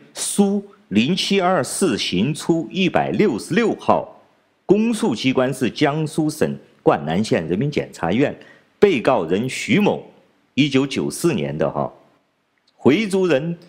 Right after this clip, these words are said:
原来是连云港市公安局海州分局的辅警。首先我给大家说一下什么是辅警啊。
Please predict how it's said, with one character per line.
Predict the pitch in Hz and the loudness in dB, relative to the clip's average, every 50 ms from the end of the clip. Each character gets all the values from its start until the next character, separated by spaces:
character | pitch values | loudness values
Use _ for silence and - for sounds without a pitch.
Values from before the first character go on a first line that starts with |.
| _ | _
原 | - 92 107 117 147 160 | 0 2 2 2 2 2
来 | 151 143 170 | 2 2 0
是 | 165 - 175 170 147 123 - - - - _ _ _ _ _ _ _ _ _ _ _ _ - | 0 0 0 0 0 0 -4 -10 -20 -20 _ _ _ _ _ _ _ _ _ _ _ _ -2
连 | 98 113 139 175 | 2 2 4 4
云 | 196 196 202 208 196 | 2 0 0 0 2
港 | - 104 82 92 107 | 2 2 0 0 -4
市 | - - 165 | -2 0 0
公 | 110 - 165 165 165 | 0 0 0 0 0
安 | 160 160 170 160 | 0 0 0 -2
局 | - - 98 113 147 170 165 - - - _ _ _ _ _ _ _ _ | -2 0 0 0 0 0 -4 -6 -12 -20 _ _ _ _ _ _ _ _
海 | - - - - 90 80 76 76 | -14 -8 -2 0 0 0 0 0
州 | 80 - 131 139 131 | 0 0 0 0 0
分 | 135 143 147 | -2 -2 -2
局 | 143 - 92 | -2 -2 -2
的 | 87 87 - | 0 0 -2
辅 | - - - 107 143 214 | -4 -4 -2 0 0 0
警。 | 208 - 95 71 - - - _ _ _ _ _ _ _ _ _ _ - | 0 -2 -4 -6 -6 -10 -20 _ _ _ _ _ _ _ _ _ _ -2
首 | - - 165 170 | 2 2 4 4
先 | 220 240 | 4 2
我 | 220 156 | 0 0
给 | 139 160 | 0 0
大 | 190 190 | 0 0
家 | 180 190 | 0 0
说 | 180 - 190 190 | -2 0 0 0
一 | 196 | 0
下 | 185 185 139 | 0 -2 -2
什 | - - | -2 -2
么 | 101 127 | -2 -2
是 | 135 - 143 | -2 -2 -4
辅 | - - - - 87 101 151 202 | -6 -6 -10 -6 -2 -2 -2 -2
警 | - - 76 71 67 | -2 -4 -8 -8 -8
啊。 | 65 67 69 67 | -10 -14 -16 -16